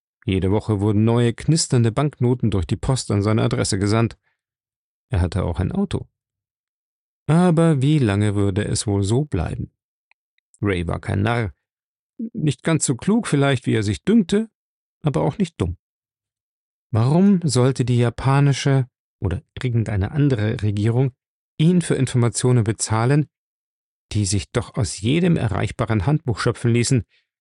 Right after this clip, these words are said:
die für ein paar Schilling bei jedem Buchhändler zu kaufen waren? Er ließ den Gedanken fallen.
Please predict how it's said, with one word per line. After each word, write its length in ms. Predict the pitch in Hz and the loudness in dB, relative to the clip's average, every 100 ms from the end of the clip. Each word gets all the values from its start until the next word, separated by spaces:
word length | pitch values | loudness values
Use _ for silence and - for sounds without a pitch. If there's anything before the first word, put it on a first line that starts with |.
| _ - | _ -6
die 80 | |
für 140 | - 151 | -4 0
ein 140 | 160 | 0
paar 160 | 180 185 | 2 0
Schilling 420 | - 170 165 160 | 0 0 2 2
bei 80 | 143 | 2
jedem 320 | 147 143 123 | 2 2 0
Buchhändler 500 | 190 254 - 131 123 | -2 -2 0 0 0
zu 140 | - | -2
kaufen 380 | - 226 - 120 | -4 -4 -2 0
waren? 340 | 113 113 120 - _ _ _ _ _ _ _ _ _ _ _ - | 2 0 -2 -4 _ _ _ _ _ _ _ _ _ _ _ -4
Er 100 | 131 | -2
ließ 200 | 101 - | -2 -2
den 100 | 87 | -2
Gedanken 340 | 80 - - | -4 -4 -6
fallen. 300 | - 107 | -4 -4